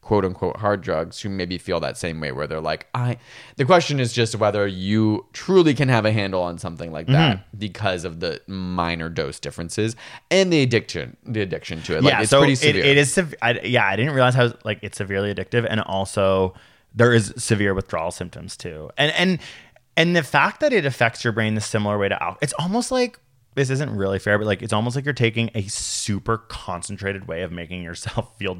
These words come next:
Speaker 2: drunk
Speaker 1: Mm-hmm.
Speaker 2: super, super quickly.
Speaker 1: Right.
Speaker 2: So with that comes, like, you do,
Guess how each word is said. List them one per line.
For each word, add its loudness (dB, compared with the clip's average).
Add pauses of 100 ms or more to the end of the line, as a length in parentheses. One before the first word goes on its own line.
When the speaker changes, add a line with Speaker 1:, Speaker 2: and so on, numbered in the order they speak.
Speaker 2:
drunk -8 (220)
Speaker 1:
Mm-hmm. 2
Speaker 2:
super, 0
super -6
quickly. -6 (120)
Speaker 1:
Right. -8
Speaker 2:
So 6
with 6
that 4
comes, 2
like, 2
you 0
do, 0